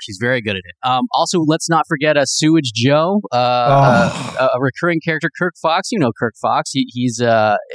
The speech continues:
Speaker 1: he's. I, I don't think this is his first appearance, but it's a, it's kind of a larger appearance for him. She,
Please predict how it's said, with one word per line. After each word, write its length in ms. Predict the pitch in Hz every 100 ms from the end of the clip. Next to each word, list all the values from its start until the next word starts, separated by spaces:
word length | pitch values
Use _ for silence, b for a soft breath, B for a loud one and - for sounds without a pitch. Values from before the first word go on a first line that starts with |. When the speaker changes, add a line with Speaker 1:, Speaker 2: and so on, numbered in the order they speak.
| 85
Speaker 1:
he's. 480 | 85 90 117 139 - -
I, 60 | 160 - 151
I 40 |
don't 100 | 147 - 143 196
think 40 | 202
this 60 | -
is 120 | 127
his 60 | -
first 240 | 151 160
appearance, 380 | - 185 175 175
but 140 | 139 110
it's 160 | 117
a, 60 | 117
it's 160 | 113 104
kind 180 | - 143
of 60 |
a 60 | 113
larger 360 | 107 110 104 104
appearance 380 | - 113 104 -
for 100 | -
him. 140 | 104 101
She, 200 | 117